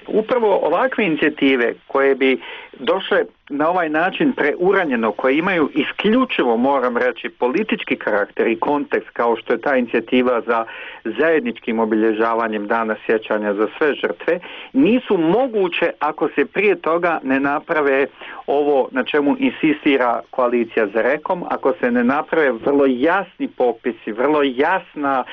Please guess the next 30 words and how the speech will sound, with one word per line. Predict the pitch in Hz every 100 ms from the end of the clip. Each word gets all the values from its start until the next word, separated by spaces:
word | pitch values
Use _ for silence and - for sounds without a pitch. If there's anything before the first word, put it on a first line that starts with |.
| - -
imena | 131 131 139 170 170
i | 127 -
prezimena, | 131 123 123 131 135 131
zato | 107 165 -
što | 170 170
iza | 151 -
svakog | 202 220 - 180 - -
tog | 175 170
imena | 143 185 196 156 143
i |
prezimena | 120 131 160 170 160 156 143
je | 123
jedan | 139 160 147 123 -
ugašeni | 151 165 151 - 123 117
mikrokosmos. | 131 135 117 - 131 127 - 101 _ - -
Svi | 190
ti | 180
ljudi | 170 156 175 151
imaju | 151 160 131 -
svoje | 151 135
porodice, | - 127 135 135 104 - 110
mi | 123
to | 135 151
ne | 139 151
smijemo | 165 139 127
zaboraviti. | 123 127 147 147 117 -
Niko | 135 175 180
nema | 180 196
pravo | 175 156 147 170 190 240 233 147 107 _
da | 127 127